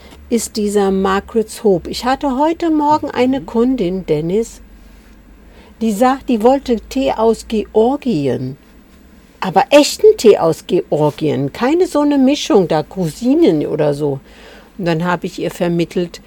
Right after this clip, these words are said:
Speaker 1: dass es aufgrund, äh, der Tschernobyl-Ereignisse immer noch keine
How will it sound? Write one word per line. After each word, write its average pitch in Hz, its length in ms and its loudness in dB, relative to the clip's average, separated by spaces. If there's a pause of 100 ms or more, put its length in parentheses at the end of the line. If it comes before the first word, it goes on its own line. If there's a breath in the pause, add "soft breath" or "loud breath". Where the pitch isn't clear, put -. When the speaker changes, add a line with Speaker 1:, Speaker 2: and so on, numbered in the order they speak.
(400 loud breath)
Speaker 1:
dass 165 260 -4
es - 240 -8
aufgrund, 175 880 -6
äh, 160 300 0
der 160 400 -2
Tschernobyl-Ereignisse 190 1700 0
immer 180 280 -2
noch 175 380 -6
keine 165 520 -2